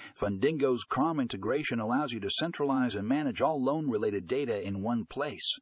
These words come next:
Say goodbye to manual data entry and hello to real-time updates and analytic.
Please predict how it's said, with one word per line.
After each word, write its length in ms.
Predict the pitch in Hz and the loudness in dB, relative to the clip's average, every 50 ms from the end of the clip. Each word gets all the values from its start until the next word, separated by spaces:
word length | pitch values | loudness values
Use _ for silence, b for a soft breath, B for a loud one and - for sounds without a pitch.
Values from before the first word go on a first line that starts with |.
| _ _ B B B B B B | _ _ B B B B B B
Say 180 | - - 151 160 | 0 2 2 2
goodbye 360 | 165 160 135 147 147 147 147 | 2 2 2 2 2 2 2
to 60 | 139 | 2
manual 440 | 127 131 131 143 156 160 151 139 127 | 4 4 4 4 2 2 2 2 2
data 280 | 120 135 139 147 147 | 2 2 4 4 4
entry 400 | 139 135 135 135 - - 139 139 | 4 4 4 2 2 0 -2 -2
and 140 | 135 120 98 | -2 0 0
hello 380 | 95 110 131 135 131 131 139 147 | 2 2 4 4 4 4 2 2
to 120 | 135 120 | 2 0
real-time 600 | 101 95 110 135 147 147 135 - - 131 139 139 | 0 0 0 0 0 0 0 0 0 0 0 2
updates 500 | 131 131 131 - - 135 135 151 151 - | 0 0 -2 -2 -2 -2 -2 -2 -4 -4
and 100 | 110 95 | -4 -2
analytic. 560 | 98 117 127 135 123 120 127 135 147 151 - | 2 4 4 4 4 4 2 0 0 -2 -6